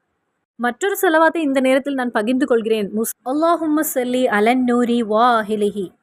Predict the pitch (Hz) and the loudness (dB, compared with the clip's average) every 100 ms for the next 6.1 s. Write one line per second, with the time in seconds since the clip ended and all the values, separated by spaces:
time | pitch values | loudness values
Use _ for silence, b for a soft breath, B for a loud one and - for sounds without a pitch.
0 | _ _ 220 226 226 233 277 285 294 311 | _ _ -6 -4 -2 0 0 -2 0 -2
1 | - 262 269 285 294 269 254 254 233 220 | 0 0 2 2 2 0 0 -2 -2 -2
2 | 190 202 233 269 285 269 269 214 220 269 | -2 -2 0 2 4 4 2 0 0 -2
3 | - 269 254 247 214 165 _ 202 226 254 | -2 0 0 0 -4 -6 _ -6 -4 -4
4 | 247 247 254 254 262 277 294 262 269 269 | -6 -6 -4 -2 0 0 -2 -2 -2 -4
5 | 262 262 262 240 233 240 254 254 254 247 | -4 -2 -2 -2 -4 -2 -4 -4 -4 -6